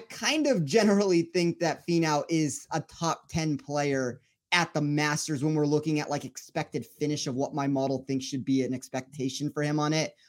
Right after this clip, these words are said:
Obviously, he's fourth overall for me, so we can even push that higher. Uh, as far as Dustin is concerned, I kinda have all the same problems with most of these live guys that are a,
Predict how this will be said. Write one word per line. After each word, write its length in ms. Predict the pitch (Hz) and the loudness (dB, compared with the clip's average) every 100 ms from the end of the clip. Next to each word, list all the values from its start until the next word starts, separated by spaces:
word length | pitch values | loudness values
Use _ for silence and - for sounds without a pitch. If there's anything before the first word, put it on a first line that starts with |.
| - | -2
Obviously, 420 | 151 156 143 151 | 2 4 2 2
he's 160 | 139 123 | 0 -2
fourth 320 | - 139 127 | -2 -2 0
overall 340 | 131 120 123 | -2 0 0
for 140 | 120 123 | 0 -2
me, 100 | 127 | -4
so 140 | 123 | -2
we 80 | 127 | -4
can 100 | 131 | 0
even 180 | 131 117 | -2 -2
push 200 | 127 117 | -6 -8
that 180 | 120 110 | -6 -4
higher. 460 | 127 139 139 127 - _ _ _ | -2 0 0 -2 -6 _ _ _
Uh, 160 | - 156 - | -2 0 0
as 160 | 196 | -4
far 240 | - 277 381 | 0 0 2
as 160 | 233 | 0
Dustin 560 | 127 - 156 - - 208 | -2 0 0 0 -2 -2
is 180 | 202 - | -2 -4
concerned, 680 | 226 214 - 214 220 214 196 _ _ _ _ | -6 -6 -4 -4 -2 -4 -8 _ _ _ _
I 80 | 208 | -4
kinda 400 | - 247 320 392 | -2 0 2 2
have 200 | 302 262 - - | 2 0 -4 -2
all 240 | 185 196 | 4 4
the 120 | 185 202 | 4 0
same 260 | - 196 | 0 0
problems 460 | 175 160 170 185 165 | 0 2 2 2 2
with 140 | 180 | 0
most 320 | 160 180 180 | 2 2 2
of 80 | 190 | 0
these 180 | 175 139 | 0 0
live 260 | 135 151 143 | 2 2 2
guys 320 | 165 170 139 | 2 2 2
that 120 | 151 | 2
are 200 | 147 - _ _ _ | 0 -2 _ _ _
a, 80 | - | -10